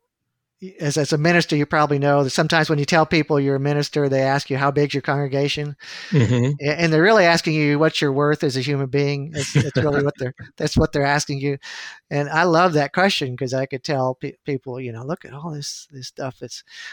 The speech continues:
Speaker 1: I mean, we
Speaker 2: You
Speaker 1: would
Speaker 2: had lots,
Speaker 1: sometimes
Speaker 2: you had lots of numbers.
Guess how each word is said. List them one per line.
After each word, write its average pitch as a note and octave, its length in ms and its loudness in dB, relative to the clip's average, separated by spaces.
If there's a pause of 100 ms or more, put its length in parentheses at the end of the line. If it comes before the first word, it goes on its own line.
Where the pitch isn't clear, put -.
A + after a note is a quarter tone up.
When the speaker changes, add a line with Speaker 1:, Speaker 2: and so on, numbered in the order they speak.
(120)
Speaker 1:
I D3 60 -2
mean, D3+ 80 0
we G3 80 4
Speaker 2:
You - 60 6
Speaker 1:
would B3+ 40 4
Speaker 2:
had - 80 4
lots, A#2+ 140 4
Speaker 1:
sometimes D#3 260 2
Speaker 2:
you C3+ 180 4
had B2 140 4
lots A#2 260 0
of A#2+ 80 2
numbers. A#2 560 0